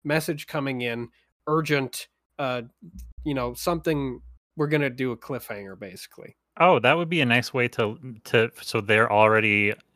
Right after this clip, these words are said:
Speaker 2: uh, on, in their cars on the way when we start the next episode?
Speaker 1: They don't need to be, 'cause we've already done, like, the establish their relationship with their superior officer as he begrudgingly hands over a case.
Speaker 2: Yeah.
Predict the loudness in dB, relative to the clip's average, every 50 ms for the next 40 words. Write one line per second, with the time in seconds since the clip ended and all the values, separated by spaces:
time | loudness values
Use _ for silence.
0 | -20 -20 -20 -16 -10 -8 -6 -4 -2 -2 -2 -2 -4 -4 -6 -8 _ -16 -8 -4
1 | -2 -2 -2 -2 -4 -4 -4 -2 -2 -2 -2 2 2 4 4 4 2 0 -2 -2
2 | -2 -2 -2 -2 -2 -2 -2 -4 -6 -8 -10 -8 -6 -4 -2 -2 -2 -2 -4 -6
3 | -6 -4 -4 -4 -4 -4 -6 -6 -6 -6 -8 -10 -10 -10 -16 -12 -8 -6 -6 -6
4 | -8 _ _ _ _ _ _ _ -6 -2 0 2 2 2 2 2 0 0 -2 -2
5 | -2 -4 -6 -4 -4 -2 -2 -2 -4 -6 -12 _ _ _ _ _ _ _ -18 -6
6 | -4 -4 -2 0 -2 0 2 2 2 4 2 0 0 -2 -2 0 0 0 0 0
7 | 0 -2 -2 -4 -4 -6 -4 -4 -2 -2 -2 -4 -6 -10 -14 -20 _ _ -12 -10
8 | -10 -6 -4 -2 -2 -2 -2 -4 -6 -6 -8 -8 -6 -4 -4 -4 -6 -6 -8 -8
9 | -10 -12 -12 -12 -12 -12 -14 -10 -10 -10 -10 -10 -14 -12 -10 -8 -8 -6 -6 -6
10 | -6 -6 -8 -10 -12 -12 -10 -8 -6 -6 -6 -6 -6 -8 -8 -8 -10 -10 -10 -12
11 | -14 _ -10 -10 -10 -10 -10 -6 -4 -4 -4 -4 -6 -8 -8 -6 -8 -8 -8 -6
12 | -6 -6 -6 -6 -6 -6 -6 -6 -6 -6 -8 -8 -10 -10 -8 -8 -6 -6 -6 -8
13 | -10 -16 -20 -20 -20 _ _ _ _ _ _ -8 -8 -6 -6 -8